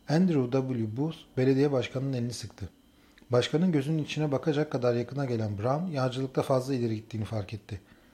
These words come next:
Sanki korkunç bir baskı altındaymış gibi başkanın yüzü donuk, uykusuzluktan gözleri kıpkırmızıydı.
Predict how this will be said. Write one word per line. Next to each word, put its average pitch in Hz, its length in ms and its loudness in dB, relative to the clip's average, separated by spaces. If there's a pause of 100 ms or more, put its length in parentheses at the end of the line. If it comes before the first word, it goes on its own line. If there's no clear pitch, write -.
(260)
Sanki 175 400 0
korkunç 131 500 0
bir 139 140 -2
baskı 131 300 2
altındaymış 135 600 2
gibi 127 220 -6
başkanın 131 360 0
yüzü 120 320 -4
donuk, 120 280 0 (120)
uykusuzluktan 131 720 -4
gözleri 123 320 0
kıpkırmızıydı. 101 720 -6